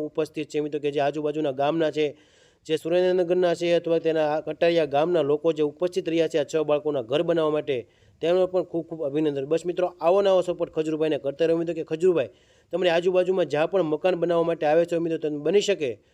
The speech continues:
તો તમારા ફ્રી ટાઈમમાં એકથી બે કલાક અવશ્ય સેવા માટે જવું જોઈએ મિત્રો, જેથી ખજૂરભાઈને પણ એક પ્રાઉડ ફીલ થાય કે લોકો મને સપોર્ટ કરી રહ્યા છે. તો બસ આવો નવો સપોર્ટ ખજૂરભાઈને અને ખજૂરભાઈની ટીમને કરવો જોઈએ મિત્રો, જેથી આ છ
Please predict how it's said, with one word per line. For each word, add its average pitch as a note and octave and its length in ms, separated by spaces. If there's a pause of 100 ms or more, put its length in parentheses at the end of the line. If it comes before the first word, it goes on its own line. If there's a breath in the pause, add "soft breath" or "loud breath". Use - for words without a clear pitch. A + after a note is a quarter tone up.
તો - 80
તમારા E3+ 400
ફ્રી F3 180
ટાઈમમાં F3 360
એકથી D#3+ 240
બે E3 120
કલાક E3 320
અવશ્ય E3 360
સેવા D#3+ 200
માટે D3+ 240
જવું C3+ 240
જોઈએ D#3+ 240
મિત્રો, D#3+ 200
જેથી D3 280
ખજૂરભાઈને F3 480
પણ F3 160
એક E3 160
પ્રાઉડ E3 320
ફીલ E3 160
થાય E3+ 160
કે D3+ 80
લોકો D3+ 240
મને E3 160
સપોર્ટ D3 380
કરી C#3 100
રહ્યા C3 240
છે. B2+ 80
તો C3+ 100
બસ E3 220 (400 soft breath)
આવો F3 240
નવો G3+ 160
સપોર્ટ F3 320
ખજૂરભાઈને E3+ 560
અને E3 80
ખજૂરભાઈની D3+ 480
ટીમને D3 260
કરવો D3 260
જોઈએ E3 180
મિત્રો, D#3+ 120
જેથી D#3+ 360 (400 loud breath)
આ E3+ 80
છ E3+ 120